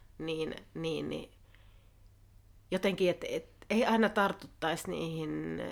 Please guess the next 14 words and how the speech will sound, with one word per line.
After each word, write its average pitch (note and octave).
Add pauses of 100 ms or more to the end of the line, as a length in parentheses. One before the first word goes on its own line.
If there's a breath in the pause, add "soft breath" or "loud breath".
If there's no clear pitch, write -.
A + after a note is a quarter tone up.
lillukanvarsiin, D3
vaan C#3+ (140)
yritettäisiin E3
nähdä D3+
se -
ihmisen D3+
toiminta C3
vähän -
iso-, - (120)
isompana -
kuvana, -
että - (960 soft breath)
et, -
et C#3+